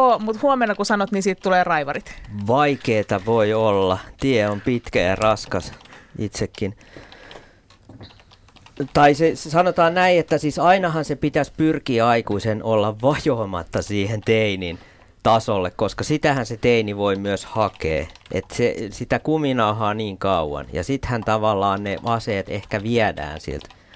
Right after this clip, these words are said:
Speaker 2: aikuiset. Mut kyllä mä haluan niinku sen verran antaa kaikille vanhemmille,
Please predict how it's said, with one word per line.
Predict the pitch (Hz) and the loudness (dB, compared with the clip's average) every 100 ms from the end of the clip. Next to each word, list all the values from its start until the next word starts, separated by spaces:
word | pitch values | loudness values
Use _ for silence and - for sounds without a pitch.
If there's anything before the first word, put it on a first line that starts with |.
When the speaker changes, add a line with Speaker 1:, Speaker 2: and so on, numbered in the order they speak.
| - | -6
Speaker 2:
aikuiset. | 95 98 90 92 98 104 | -2 -2 -2 -4 -4 -6
Mut | 104 | -4
kyllä | 147 147 | -2 2
mä | 156 | 2
haluan | 156 160 156 147 | 2 2 0 -2
niinku | 143 139 | -4 -4
sen | 175 165 156 | -2 -2 0
verran | 139 113 110 | 0 0 0
antaa | 110 104 110 | -2 0 -2
kaikille | - 117 107 117 104 98 | 0 0 0 -2 -2 0
vanhemmille, | 101 92 98 92 90 90 | -2 -2 -4 -6 -4 -4